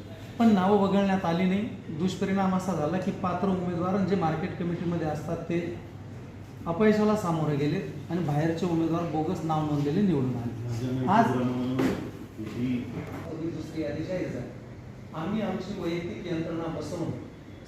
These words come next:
Speaker 1: सगळा शोध अवघ्या तीन दिवसामध्ये आम्ही नऊ हजार मतदान शोधून काढले पीडीएफ मध्ये आणि हे. एका एका यादीमध्ये एक एक मतदान त्याचं तीन तीन चार चार ठिकाणी आणि वेगवेगळ्या बूथमध्ये प्लॅनिंग करून नोंदलेला आहे.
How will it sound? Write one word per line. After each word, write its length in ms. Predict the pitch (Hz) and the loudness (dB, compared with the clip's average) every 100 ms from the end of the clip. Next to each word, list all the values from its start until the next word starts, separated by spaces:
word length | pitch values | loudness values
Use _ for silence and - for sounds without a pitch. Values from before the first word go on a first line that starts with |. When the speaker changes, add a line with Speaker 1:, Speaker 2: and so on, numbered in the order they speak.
| - | -8
Speaker 1:
सगळा 260 | 180 180 185 | -4 -2 -2
शोध 320 | - 175 175 | -2 -6 -4
अवघ्या 280 | 170 175 202 | -2 0 0
तीन 360 | 202 269 285 | 0 0 2
दिवसामध्ये 600 | 247 214 - 202 185 190 | 4 2 0 0 0 -2
आम्ही 340 | 208 175 185 185 | -4 -4 -6 -2
नऊ 200 | 185 214 | 0 2
हजार 440 | 156 143 175 180 165 | 0 -2 2 2 2
मतदान 360 | 160 160 156 - | -2 -2 -4 -4
शोधून 500 | - 160 160 190 - | -4 -4 -4 -4 -4
काढले 260 | 160 160 208 | -2 -2 -2
पीडीएफ 640 | - - 175 175 180 165 | -6 -8 -4 -2 -2 -2
मध्ये 340 | 165 165 196 185 | -4 -4 -4 -4
आणि 240 | 156 160 | -4 -4
हे. 360 | 127 127 - - - - - | -2 -4 -8 -12 -14 -16 -8
एका 220 | 175 175 | -4 0
एका 300 | 208 202 208 | 2 2 2
यादीमध्ये 760 | 185 175 185 190 190 208 214 214 | 0 0 -2 -2 -2 -2 -4 -4
एक 220 | 175 185 220 | -4 -4 -2
एक 220 | 214 185 | -2 -2
मतदान 480 | 180 185 196 202 202 | -2 -2 -2 -2 -2
त्याचं 200 | 170 - | -2 -4
तीन 300 | - 190 190 | -4 -6 -4
तीन 200 | 214 208 | -4 -4
चार 200 | 175 165 | -2 -2
चार 340 | 208 196 175 | -2 -2 -2
ठिकाणी 340 | 175 196 185 | -4 -2 -2
आणि 240 | 170 - 175 | -4 -2 0
वेगवेगळ्या 500 | 196 185 185 196 202 | 2 2 0 0 0
बूथमध्ये 600 | - - - 175 175 196 | -2 -4 -4 -4 -2 -2
प्लॅनिंग 640 | 208 - 185 190 226 226 | -2 -2 0 2 4 2
करून 280 | 226 233 233 | 4 4 4
नोंदलेला 420 | 196 185 175 165 | 4 2 2 2
आहे. 160 | - | 0